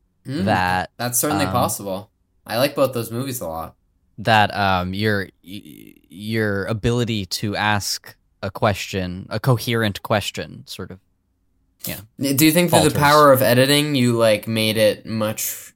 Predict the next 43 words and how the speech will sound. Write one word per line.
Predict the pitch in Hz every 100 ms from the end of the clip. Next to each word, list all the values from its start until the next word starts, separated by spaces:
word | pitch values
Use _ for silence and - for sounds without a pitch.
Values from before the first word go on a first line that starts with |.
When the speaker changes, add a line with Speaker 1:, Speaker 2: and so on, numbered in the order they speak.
| _
Speaker 1:
like, | 107 110 107
less | 110 104 117
Speaker 2:
Much | 175 131
worse. | 107 85 - - -
Much | 113 127 -
worse. | - - - _ -
Speaker 1:
Really? | 180 262 262
Speaker 2:
Far, | 123 123
Speaker 1:
I |
was | 110
Speaker 2:
far | 113
Speaker 1:
gonna | 143
ask | 135 127
Speaker 2:
worse. |
Speaker 1:
if | 131
you | 131
thought, | 123 120 - -
if | 117
you | 117
maybe | 113 110 107
made | 107 98
it | 92
better. | 104 90 73 - - - _
Speaker 2:
No, | 202 247
no, | 220
no, |
Speaker 1:
It, | 165
Speaker 2:
no, | 151
no, | 156
no. | 120
Speaker 1:
you | 98
Speaker 2:
I, | 139 170
Speaker 1:
enhanced | 156 143 139 139 139
Speaker 2:
I, | 156 185
I |
Speaker 1:
it? |
Speaker 2:
like, | 147 127 143 139 - -
I | - 131 175
like | 151 131 139 120
when | 120 110
I | 110 117
sound | 113 117 107 104
better. | 107 117 87 107